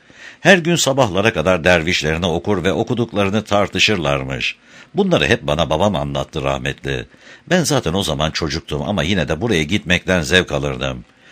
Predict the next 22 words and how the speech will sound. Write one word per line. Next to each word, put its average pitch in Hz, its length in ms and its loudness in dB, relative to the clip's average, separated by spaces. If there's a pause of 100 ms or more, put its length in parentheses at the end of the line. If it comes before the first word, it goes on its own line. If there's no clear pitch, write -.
(240)
Ben 185 220 6
de 180 60 4
o 147 120 2
çocuk 113 320 -2
yaşta 92 300 0
çok 156 260 0
şeyler 80 300 2
öğrendiğimi 78 680 0
söyleyebilirim. 67 880 -2 (1900)
Enver 175 320 6
Hasgül, 127 440 0
Salman 95 440 0
Baba'nın 76 440 -2
babaları 82 480 0
aralıklı 98 440 -2
zamanlarda 76 600 0
köylere 113 380 0
eğitim 110 360 -2
amaçlı 82 340 -2
gönderdiğini 87 680 0
de 82 80 -2
söylemektedir. 73 840 -4